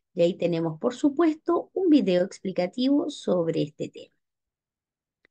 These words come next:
Llegamos ahora a los neumáticos. Los neumáticos también son parte de la seguridad activa del vehículo. Es el punto de apoyo del vehículo con la calzada. Por ello, el agarre es fundamental,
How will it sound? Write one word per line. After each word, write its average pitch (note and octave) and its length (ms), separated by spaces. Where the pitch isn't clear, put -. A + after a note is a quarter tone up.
Llegamos G#4+ 480
ahora D4+ 600
a G3+ 160
los G#3 480
neumáticos. E3 1160
Los F#3+ 200
neumáticos F#3+ 640
también F#3+ 560
son C4+ 300
parte C#4+ 420
de A3+ 100
la G3 100
seguridad F3 440
activa F3+ 420
del F#3+ 160
vehículo. C4+ 600
Es D#4 160
el F#4 160
punto F4 300
de E4 100
apoyo F4 480
del E4+ 160
vehículo C4+ 520
con B3+ 120
la B3+ 120
calzada. B3+ 580
Por F3 160
ello, G3+ 260
el A3+ 100
agarre D#3+ 640
es G3+ 240
fundamental, A3 960